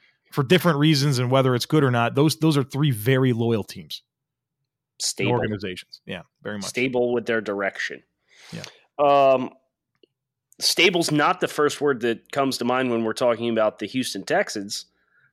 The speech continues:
Speaker 2: uh, mainly because they don't have a general manager. They did not hire someone to, uh, replace Brian Gaine. And lo and behold,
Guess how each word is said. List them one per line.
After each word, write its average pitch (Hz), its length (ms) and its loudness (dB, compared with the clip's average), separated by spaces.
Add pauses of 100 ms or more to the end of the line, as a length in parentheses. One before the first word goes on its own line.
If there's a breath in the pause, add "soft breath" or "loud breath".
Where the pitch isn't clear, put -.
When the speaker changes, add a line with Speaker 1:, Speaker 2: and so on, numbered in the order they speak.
(140)
Speaker 2:
uh, 90 200 -8 (360)
mainly 143 560 2
because 123 320 -4
they 117 140 -4
don't 113 220 -4
have 135 160 -2
a 131 40 -4
general 117 320 -4
manager. 85 480 -12 (680)
They 107 420 -4
did 127 180 -4
not 131 220 -2
hire 135 220 0
someone 127 420 -2
to, 117 380 -4 (520 soft breath)
uh, 104 340 -2 (420)
replace 143 520 -2
Brian 127 540 0
Gaine. 110 460 -4 (560)
And 113 720 -2 (1120)
lo 139 460 2
and 135 80 2
behold, 156 640 2